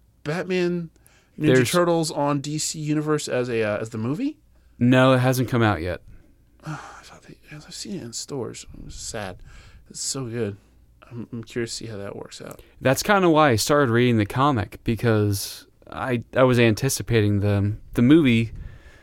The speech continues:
Speaker 2: hitting the app, and I'm like, "Yeah, you know what? Uh, it's not here yet, so I might as well just read up."
Speaker 1: Yeah, I'll see if I can find a release date on that for, for next time.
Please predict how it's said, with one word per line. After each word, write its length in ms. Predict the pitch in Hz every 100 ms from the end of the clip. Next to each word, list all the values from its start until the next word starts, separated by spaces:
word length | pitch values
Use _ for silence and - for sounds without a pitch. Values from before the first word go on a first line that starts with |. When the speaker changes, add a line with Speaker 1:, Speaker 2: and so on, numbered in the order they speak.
| _ - - -
Speaker 2:
hitting 280 | - 143 139
the 100 | 117
app, 300 | 107 110 98 _ - -
and 100 | 113
I'm 80 |
like, 180 | 107 107
"Yeah, 200 | - - 190 -
you 40 | 147
know 60 |
what? 240 | 147 160 - - - -
Uh, 260 | - 117 113 110 -
it's 180 | - -
not 180 | 127 131
here 260 | 117 131 127
yet, 340 | 117 139 - -
so 300 | 160 156 156
I 60 |
might 180 | 143 151
as 100 | 156
well 80 | 151
just 260 | 143 139 - - -
read 260 | 123 131 147
up." 260 | - - - _ _ _ _ -
Speaker 1:
Yeah, 220 | 104 95
I'll 100 | 165
see 120 | 196
if 140 | 214 170
I 40 |
can 120 | 139
find 260 | 123 120 110
a 40 |
release 280 | 98 95 92
date 180 | - 95
on 140 | 92 92
that 240 | 92 95 _
for, 280 | - 101 95
for 160 | -
next 220 | 110 98 -
time. 260 | 113 107